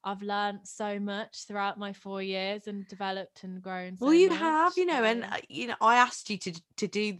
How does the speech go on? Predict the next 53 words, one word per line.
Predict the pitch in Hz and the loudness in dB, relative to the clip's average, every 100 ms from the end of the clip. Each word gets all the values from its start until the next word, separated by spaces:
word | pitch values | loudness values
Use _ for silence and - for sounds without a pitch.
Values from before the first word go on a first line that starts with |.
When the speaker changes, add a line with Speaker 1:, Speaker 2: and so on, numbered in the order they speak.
| - _ | -12 _
Speaker 2:
the | 160 | -8
podcasting | 180 175 - 156 151 143 139 | -8 -10 -12 -12 -12 -10 -10
'cause | 170 | -4
I, | 170 147 170 _ - | -2 -2 -4 _ -12
you | - | -8
know, | 156 | -6
I | - | -6
had | 170 - | -6 0
every | 196 185 | 2 2
faith | 160 - 156 - | 0 2 0 0
that | 165 - | -2 -2
you'd | 156 | -2
do | 170 127 | -2 -4
it | - | -4
the | 175 | 0
way | 165 | 2
I | |
wanted | 160 165 - 160 - | 2 -4 -6 -6 -6
you | 156 | -8
to | - | -4
do | 156 | -2
it | - | 0
anyway. | 185 170 151 - - - - - _ - | 0 0 -2 -4 -14 -18 -20 -20 _ 2
But | 220 208 | 2 4
you, | 233 214 - | 2 2 -4
y-, | - 214 | -8 -2
you | 220 | 2
know, | 180 | 6
whatever | 185 220 226 214 | 8 8 10 8
I | 190 | 8
told | 190 208 202 226 185 | 4 4 4 0 -2
you, | 160 | -2
you | 139 147 202 196 | -2 -2 -6 -6
did | 233 214 | -6 -8
fit | _ 247 - 220 | _ -8 -6 -10
it | - - | -12 -8
completely | 202 - 214 226 240 240 165 117 78 160 185 _ _ _ _ _ - | -8 -6 -2 0 0 -2 -6 -6 -4 -8 -10 _ _ _ _ _ -6
to | 202 | 0
what | 214 - | 0 2
I | 180 | 2
asked | 196 233 - - | 2 -2 -12 -2
for. | 240 247 277 | 0 0 -2
So | - 233 214 208 220 - _ _ _ _ - - | -2 2 4 2 -2 -8 _ _ _ _ -6 2
I | 233 | 2
think | 208 269 208 | 2 -2 -2
it's | 208 220 | -4 -2
Speaker 1:
Mm. | |
Speaker 2:
amazing | 220 240 240 208 190 | 0 2 2 0 0
that | 185 202 | 0 -2
you | 180 | 0
did | 214 190 | 0 2
go | 175 165 | 2 2
in | 151 147 156 | 0 -2 -8